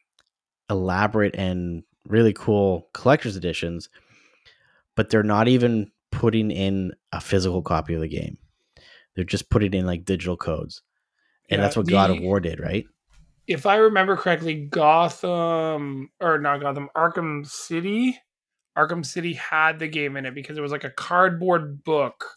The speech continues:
Speaker 1: Yes.
Speaker 2: That was, like, a, what, like, a four inch by, like, seven inch artwork thing, and it had the
Speaker 1: Mm-hmm.
Speaker 2: Xbox three sixty thing behind it. I got that for twelve dollars at Giant Tiger, and I could never, I will never forget that because I've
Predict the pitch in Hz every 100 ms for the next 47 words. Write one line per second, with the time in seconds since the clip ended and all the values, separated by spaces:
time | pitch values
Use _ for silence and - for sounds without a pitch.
0 | - 110 110 95 - - - _ - 165
1 | 170 165 156 139 135 131 160 170 147 127
2 | 135 127 - 185 190 180 175 175 170 -
3 | 143 135 131 - 180 165 165 160 151 -
4 | - 160 170 160 147 - 143 143 135 143
5 | 151 143 143 156 151 143 123 110 101 90
6 | - 165 - 165 - - 156 156 143 165
7 | 156 147 139 131 135 143 170 185 196 -
8 | 147 - 185 180 190 190 170 160 151 139
9 | 117 107 - _ _ _ _ _ _ _
10 | - 143 151 139 156 143 147 147 131 143
11 | 135 127 113 131 135 151 147 156 170 170
12 | 175 175 170 147 165 160 165 180 165 180
13 | 170 185 175 165 143 143